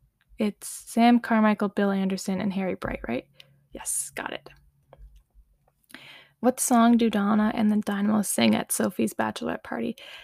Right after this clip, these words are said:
They sing Super Trooper. Iconic.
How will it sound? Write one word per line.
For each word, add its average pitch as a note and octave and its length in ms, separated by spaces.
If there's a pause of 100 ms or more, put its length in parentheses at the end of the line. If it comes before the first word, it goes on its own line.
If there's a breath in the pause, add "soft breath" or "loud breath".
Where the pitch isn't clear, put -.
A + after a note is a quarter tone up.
(160 loud breath)
They G#3+ 180
sing G#3 500
Super A3 800
Trooper. - 480 (1800)
Iconic. - 480